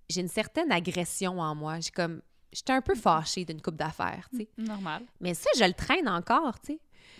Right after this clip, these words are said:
Speaker 1: Alors là, je, je sais que je vais aller pitcher des roches, puis j'ai
Speaker 2: Ouais.
Speaker 1: super hâte.
Speaker 2: Ouais.
Speaker 1: Mais une fois que ça, ça va être fait, je vais être allée au bout de, ça m'habitera plus, je le sais, tu sais. Mais il va falloir que je le fasse,
Speaker 2: Ouais, ouais.
Speaker 1: l'exercice.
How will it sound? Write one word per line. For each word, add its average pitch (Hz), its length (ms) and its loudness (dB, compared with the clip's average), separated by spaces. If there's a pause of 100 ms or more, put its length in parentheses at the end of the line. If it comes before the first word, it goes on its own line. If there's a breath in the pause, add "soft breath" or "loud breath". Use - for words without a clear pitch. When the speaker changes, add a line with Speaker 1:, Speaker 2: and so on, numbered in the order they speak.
(160 soft breath)
Speaker 1:
Alors 226 340 8
là, 277 160 6 (260)
je, 196 480 2
je 196 240 4
sais - 260 4 (100)
que 240 100 6
je 175 160 2
vais 185 80 2
aller 185 220 4
pitcher - 320 4
des 202 160 6
roches, 175 500 0
puis 185 100 -6
j'ai 202 100 0
Speaker 2:
Ouais. 196 40 0 (160)
Speaker 1:
super 196 240 6
hâte. - 380 -2 (360 loud breath)
Speaker 2:
Ouais. 240 200 10
Speaker 1:
Mais 220 60 8
une 226 60 6
fois - 220 -2
que 285 100 4
ça, - 220 4
ça 233 200 4
va 175 100 2
être 170 100 -4
fait, 214 200 0 (380)
je 175 140 -2
vais 190 80 6
être 185 120 2
allée 214 200 6
au 285 120 6
bout 220 280 -2
de, 170 140 -2 (360)
ça 208 160 -2
m'habitera 202 440 2
plus, 233 200 -6
je 175 60 -4
le 156 60 -4
sais, 202 240 -6
tu - 140 -16
sais. - 100 -18
Mais 202 80 0
il 190 40 0
va 220 120 4
falloir 294 320 6
que 240 120 2
je 170 80 -2
le 175 100 0
fasse, - 340 -4
Speaker 2:
Ouais, 233 60 2
ouais. 311 240 4
Speaker 1:
l'exercice. - 320 -6